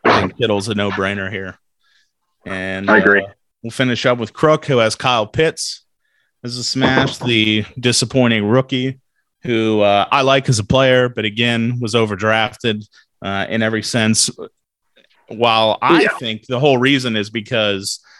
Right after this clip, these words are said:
Speaker 1: of certain fantasy podcasts that people listen to, to where they hype 'em up so much where they, they get the fomo to where they're scared to not have 'em.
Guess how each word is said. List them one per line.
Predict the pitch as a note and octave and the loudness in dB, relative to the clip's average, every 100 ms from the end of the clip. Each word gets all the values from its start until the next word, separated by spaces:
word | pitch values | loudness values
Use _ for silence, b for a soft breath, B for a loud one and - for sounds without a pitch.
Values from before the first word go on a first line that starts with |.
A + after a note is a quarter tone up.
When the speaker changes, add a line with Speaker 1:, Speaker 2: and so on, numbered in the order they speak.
| b - | b 0
Speaker 1:
of | G#2+ G2+ G2+ G2+ B2+ - - _ _ _ | 2 2 0 -4 -12 -14 -20 _ _ _
certain | - C#3+ A#2 A2+ | -2 0 0 0
fantasy | B2+ A#2+ B2 | -2 -2 -6
podcasts | A2 A#2+ A2+ B2+ A2 - | -4 -2 -2 -2 -4 -4
that | - | -12
people | B2+ G#2 G#2+ | -14 -10 -8
listen | A2+ A#2 G#2+ | -8 -10 -6
to, | A2+ G#2 | -4 -4
to | - | -6
where | G#2+ G2+ | -4 -2
they | G2 F#2+ | 0 0
hype | A2+ A2 | 0 0
'em | G#2 | -2
up | G#2 - | -2 -2
so | A2 | -2
much | G2+ G2+ - | 0 -2 -4
where | G2 | -2
they, | G2 F#2+ F#2 B B B2+ | 0 0 -2 B B -2
they | |
get | A#2+ A2 | -2 -2
the | A2 | -2
fomo | C3 B2 A2+ G#2+ G#2+ | 0 2 2 2 2
to | |
where | G#2+ G#2+ | 2 2
they're | G#2 | 2
scared | - - A#2 G2+ | 0 0 2 0
to | G2 | -2
not | G#2 F2+ | -2 0
have | G#2+ G#2+ A#2 | 0 0 0
'em. | A#2+ | 0